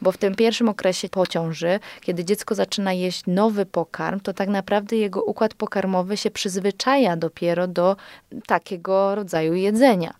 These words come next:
W związku z tym te wszystkie dyskomforty, które dziecko przeżywa, jedno bardziej, drugie mniej, związane jest z tym, że ta flora bakteryjna dopiero się wykształca. I mamy często sobie zarzucają, że to przez nie, tak, y, się dzieje, że to dziecko ma takie problemy.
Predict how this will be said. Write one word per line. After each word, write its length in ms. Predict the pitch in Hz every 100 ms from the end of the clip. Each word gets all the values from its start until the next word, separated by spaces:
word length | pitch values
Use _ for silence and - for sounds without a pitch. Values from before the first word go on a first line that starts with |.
| - - - -
W 40 |
związku 380 | 180 220 - 262
z 100 | -
tym 240 | 185 208
te 100 | 214
wszystkie 360 | 180 208 - 220
dyskomforty, 760 | 208 - 202 202 - 196 - 175
które 280 | - 180
dziecko 320 | 170 175 - 190
przeżywa, 640 | - 214 190 175 156 165
jedno 460 | 170 170 185 185 180
bardziej, 440 | - 180 180 190 185
drugie 280 | 170 170 175
mniej, 380 | 185 160 175 247 - - -
związane 520 | - 202 185 180 220
jest 160 | 220
z 60 | -
tym, 180 | 170 180
że 100 | 214
ta 140 | 220
flora 380 | - 170 170 185
bakteryjna 640 | 185 - - 170 160 170
dopiero 420 | 185 185 175 165 175
się 300 | - 160 160
wykształca. 720 | 180 - 220 196 180 - - - - - -
I 140 | 185 185
mamy 320 | 185 240 233
często 300 | 220 208 208
sobie 280 | - 185 190
zarzucają, 600 | 190 180 185 196 196 208
że 140 | 180
to 160 | - 180
przez 360 | - 208 160
nie, 240 | 170 - -
tak, 320 | - 175 175
y, 300 | 175 175 170
się 200 | 165 175
dzieje, 280 | 165 196 196
że 120 | 175
to 100 | 170
dziecko 320 | 170 185 - 180
ma 180 | 175
takie 280 | 170 170 196
problemy. 500 | - 175 175 165 160